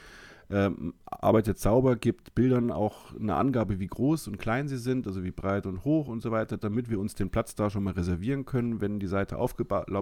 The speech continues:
gebaut wird, dann weiß ich, ah, Achtung, da kommt noch ein Bild mit achthundert Pixel Höhe, das reserviere ich mir, dann springt die Seite auch nicht. Ähm, ich lade nicht noch hundertzwanzig Effekte dazu, die dann irgendwie nach hinten raus noch ewig lang nachladen.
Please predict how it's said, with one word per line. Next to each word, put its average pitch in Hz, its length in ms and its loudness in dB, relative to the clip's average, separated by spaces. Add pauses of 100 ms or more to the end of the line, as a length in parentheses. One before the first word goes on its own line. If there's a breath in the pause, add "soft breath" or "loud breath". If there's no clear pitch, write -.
(160)
gebaut 104 400 0
wird, 113 180 4
dann 90 140 -4
weiß 107 240 2
ich, 110 200 -6 (580 loud breath)
ah, 117 220 6
Achtung, - 360 0
da 104 80 2
kommt - 220 0
noch 98 120 0
ein 98 120 -2
Bild 123 260 2
mit - 140 -2
achthundert - 400 -2
Pixel 92 340 0
Höhe, 151 260 4
das 107 280 -6
reserviere 98 440 4
ich 143 140 -2
mir, 131 120 2
dann 101 240 -4 (180)
springt - 340 2
die 131 60 -4
Seite 113 340 0
auch - 140 -4
nicht. 104 280 -4 (560 loud breath)
Ähm, 95 480 2
ich 92 120 -4
lade 110 240 6
nicht 110 140 0
noch 107 140 2
hundertzwanzig 107 580 2
Effekte 110 340 0
dazu, 117 380 0
die 107 140 0
dann 101 220 0
irgendwie 98 420 -2
nach 92 160 0
hinten 147 260 2
raus 107 300 0
noch 107 160 -2
ewig 110 360 0
lang 107 320 -2
nachladen. 104 600 0